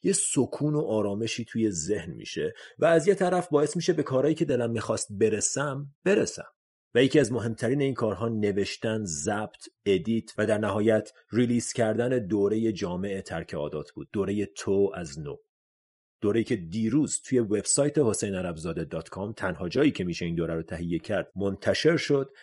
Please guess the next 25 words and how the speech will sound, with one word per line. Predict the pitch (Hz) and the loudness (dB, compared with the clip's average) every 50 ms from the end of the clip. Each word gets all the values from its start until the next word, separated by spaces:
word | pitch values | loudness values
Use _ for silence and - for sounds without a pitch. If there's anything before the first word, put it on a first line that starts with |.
| - - | -4 0
و | - 120 | 0 0
تو | - - 147 131 | 2 2 0 0
همون | 110 - - 190 214 233 240 220 | 0 0 0 0 0 0 0 -2
ساعات | 175 - - - 131 131 - 160 185 - - | -2 0 2 4 4 6 6 4 2 2 0
اول | - - 110 95 82 78 80 92 85 87 - - - | -4 -4 -4 -6 -6 -6 -8 -8 -8 -8 -10 -6 -2
انقدر، | 147 139 139 139 135 113 123 135 151 180 190 185 - - - _ _ - | 0 0 0 0 -2 0 2 2 4 4 2 0 -2 -8 -18 _ _ -12
خدا | - - 107 123 113 117 113 113 | -6 0 2 4 6 6 6 6
رو | 117 107 | 4 2
شکر، | - - 175 175 135 - - - 101 | 2 4 4 4 4 4 0 -6 -4
مراجعه | 104 113 120 120 120 120 120 113 - 113 117 117 147 160 143 110 | 0 2 4 6 8 8 6 6 4 2 2 4 4 4 4 4
و | 90 - | 4 0
استقبال | - 110 104 - - - 117 110 98 95 117 135 147 135 | 0 0 -2 -4 0 2 2 2 2 4 2 4 4 2
زیاد | 110 113 120 120 127 127 | 2 4 6 6 6 6
بود | 135 139 135 | 4 0 -2
که | - 147 135 | 0 2 2
اصلاً | 143 - - 135 147 143 107 | 2 2 0 -2 -4 -4 -6
وبسایت | 92 95 98 92 - - 139 151 143 - | -4 -4 -4 -2 -2 0 0 0 0 0
ما | 135 135 135 113 | -2 -2 -2 -2
هنگ | - - 123 160 160 160 - | -2 -2 -2 -2 -4 -6 -8
کرد. | - - - - - _ _ _ _ _ _ _ _ _ _ _ _ _ _ _ _ _ _ | -10 -12 -12 -14 -16 _ _ _ _ _ _ _ _ _ _ _ _ _ _ _ _ _ _
این | - 185 190 | -2 2 4
دوره | 175 165 151 147 147 | 6 8 8 8 8
از | 147 147 139 113 131 | 6 6 4 2 2
نظر | 127 120 107 107 127 147 160 120 | 2 2 4 6 6 6 6 4
من | 101 95 92 95 110 127 151 | 2 0 -4 -6 -6 -8 -12